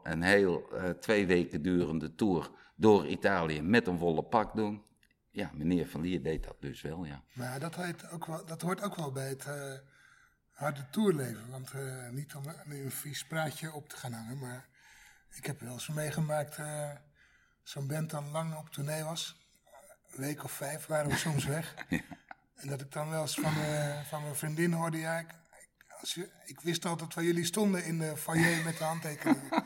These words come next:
Speaker 1: <laughs>
Speaker 2: naderhand.
Speaker 1: Nou,
Speaker 2: Maar ja,
Speaker 1: het
Speaker 2: dan zit je in zo'n bubbel, dan heb je eigenlijk niet eens wat in de gaten.
Speaker 1: Het allerergste, Michael, vond ik altijd als je inviel in een big band. En dan moest je een jasje aan, want de big bands hadden jasjes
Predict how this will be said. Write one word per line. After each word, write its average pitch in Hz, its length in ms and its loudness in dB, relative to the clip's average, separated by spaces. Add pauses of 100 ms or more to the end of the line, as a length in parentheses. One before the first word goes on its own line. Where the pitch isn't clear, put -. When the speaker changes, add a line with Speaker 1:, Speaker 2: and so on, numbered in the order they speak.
Speaker 1:
<laughs> - 180 6
Speaker 2:
naderhand. 151 600 4 (1300)
Speaker 1:
Nou, 85 220 8
Speaker 2:
Maar 104 100 10
ja, 95 80 10
Speaker 1:
het 190 160 8
Speaker 2:
dan 175 80 2
zit - 320 4
je 220 80 8
in 190 80 10
zo'n 180 220 4
bubbel, 190 260 6
dan 156 100 4
heb 170 100 2
je 180 80 4
eigenlijk 160 320 2
niet 165 80 2
eens 160 120 -6
wat 147 60 -4
in 143 60 -8
de 143 180 -10
gaten. 170 220 -4
Speaker 1:
Het - 180 0 (180)
allerergste, 123 800 8
Michael, 90 440 2
vond 98 380 0
ik - 120 -2
altijd 85 480 -2 (180)
als 92 200 4
je - 120 -2 (160)
inviel 127 600 4
in 78 220 0
een 67 140 -2
big 67 200 -2
band. - 400 -14 (580)
En 101 120 2
dan 104 120 6
moest 113 200 6
je 98 60 0
een 85 220 2
jasje 98 520 4
aan, 76 220 0
want 117 180 0
de 104 260 6
big 127 180 8
bands 113 220 4
hadden 107 240 6
jasjes 117 380 6